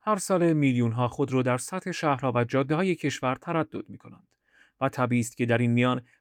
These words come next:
تخلفات رانندگی نیز به شکل گسترده‌ای ثبت شود. از سرعت غیرمجاز گرفته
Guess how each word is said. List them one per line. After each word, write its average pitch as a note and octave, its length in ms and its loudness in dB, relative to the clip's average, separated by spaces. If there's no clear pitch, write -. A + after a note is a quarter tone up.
تخلفات E3+ 600 0
رانندگی B2+ 580 2
نیز E3 260 -2
به F#3+ 80 0
شکل D#3 320 -2
گسترده‌ای C3+ 600 -2
ثبت - 360 -8
شود. - 320 -18
از A#2 140 -4
سرعت A#2 400 -2
غیرمجاز A#2+ 640 2
گرفته C3 480 -2